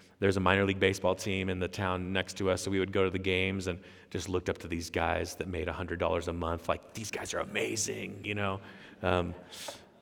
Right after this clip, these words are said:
just thought they were the greatest. And, um, my cousin was roommates with the general manager of the team. So one day, just on a whim, I was an eighth grader, I was at the game, and I saw the general manager of the team. His name was Dan, and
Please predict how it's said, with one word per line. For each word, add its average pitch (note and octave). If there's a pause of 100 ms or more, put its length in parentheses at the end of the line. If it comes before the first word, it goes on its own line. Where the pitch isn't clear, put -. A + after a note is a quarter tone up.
(220)
just G#2
thought G2
they G#2+
were G2
the F2+
greatest. F#2
And, F#2+ (380)
um, F#2 (340)
my G2+
cousin G#2 (220)
was G2
roommates G2
with G2
the F2+
general F#2+
manager F#2
of E2+
the E2+
team. F#2+ (280)
So -
one C3+
day, B2
just A#2
on A#2+
a G2
whim, G2+
I G2
was F#2
an F#2+
eighth G#2
grader, A2+
I -
was G#2
at G#2+
the F#2+
game, G2+
and F#2 (300)
I F#2
saw G2+
the G2
general G2
manager G2+
of G2
the F#2
team. G#2+
His G2
name G2
was E2+
Dan, F2+
and F2